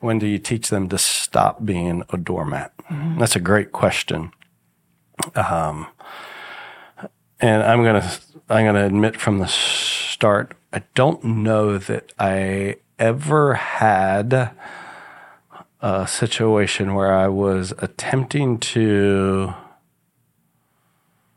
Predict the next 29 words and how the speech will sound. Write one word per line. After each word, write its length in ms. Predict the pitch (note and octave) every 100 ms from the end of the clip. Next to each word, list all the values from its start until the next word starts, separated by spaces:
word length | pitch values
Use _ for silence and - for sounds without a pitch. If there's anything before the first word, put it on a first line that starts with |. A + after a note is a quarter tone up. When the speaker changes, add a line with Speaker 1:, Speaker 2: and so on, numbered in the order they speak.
| _ _ A#2 A2+
Speaker 1:
deal 460 | A#2 B2 C3 C3
with 360 | A2+ A2 F#2+ - -
a 60 |
s-, 440 | F#2 - - - - _
uh, 400 | D#3+ F3 E3 C#3 -
I 80 | A#2
had 100 | A#2
one 260 | B2 D3+ D3
situation, 800 | C3 - A2 G2 - - A2+ - _ -
but 120 | A#2+
it 80 | B2+
was 160 | B2+ B2
not 220 | B2+ A2+
a, 160 | G2+ - - - -
the 120 | A#2+
situation, 760 | - D3 D3+ B2+ A2 A#2 A2+
maybe 240 | A#2+ A#2+ A#2
this 220 | A2 -
will, 320 | A2+ G2+ - - _ -
uh, 220 | G#2+ G2+
as 260 | G#2 G#2 F#2
the 80 | G2+
parent 400 | - A2+ G#2+ -
listens, 540 | A2 - G2+ G2 F#2+
this 240 | - G2 - -
principle 480 | - A2 G#2 G2 F#2
will 120 | F#2
help. 360 | - G2 - _ - - - - - - - - _ -
Um, 720 | G#2 F#2+ F2+ F2+ F#2 F#2